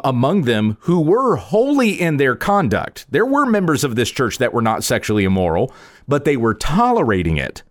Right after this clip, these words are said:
You go back to chapter five, where you had the man who had committed, uh, adultery with his father's wife, with his stepmother, incest even, a sin that is so absurd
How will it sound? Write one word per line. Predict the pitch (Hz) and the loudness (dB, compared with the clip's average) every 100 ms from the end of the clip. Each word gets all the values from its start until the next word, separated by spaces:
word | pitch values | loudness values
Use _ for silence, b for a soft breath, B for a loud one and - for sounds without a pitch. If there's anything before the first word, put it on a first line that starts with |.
| _ _ _ _ _ _ _ _ | _ _ _ _ _ _ _ _
You | 123 131 | -4 0
go | 156 | 0
back | 135 156 156 | 2 0 0
to | 135 | -2
chapter | 151 139 131 | -2 -2 -2
five, | 110 156 220 95 78 | 0 0 0 -2 -2
where | 123 | 0
you | 120 | 0
had | 123 147 117 | 0 0 0
the | 110 | 0
man | 117 202 185 113 113 113 B B B - | 0 0 0 0 -2 -4 B B B -2
who | 139 123 | 0 2
had | 123 120 107 104 | 0 0 0 -2
committed, | 135 113 139 185 147 117 110 - b b b | -2 0 2 2 2 0 -2 -4 b b b
uh, | 117 - | -2 0
adultery | 117 92 131 240 - 127 110 | -2 0 0 0 0 0 2
with | 120 104 | 0 0
his | 117 - | -2 -2
father's | 139 143 147 117 104 | -2 0 0 0 2
wife, | 120 254 117 - | 2 0 -2 -2
with | 147 | 0
his | 117 107 | 0 0
stepmother, | - - 277 254 120 80 78 202 | -2 0 0 0 -2 -2 -4 0
incest | 302 339 - 143 87 - - | 0 0 0 0 -2 -6 -4
even, | 147 107 78 - b b b b | -2 -2 -4 -10 b b b b
a | 147 | -2
sin | - - 240 269 233 | 0 0 2 2 2
that | 185 156 | 2 2
is | 139 117 - b b b | 2 0 -6 b b b
so | - - - 302 311 - | -2 0 2 2 0 0
absurd | 131 98 - 131 101 90 113 | -4 -2 0 0 0 0 -2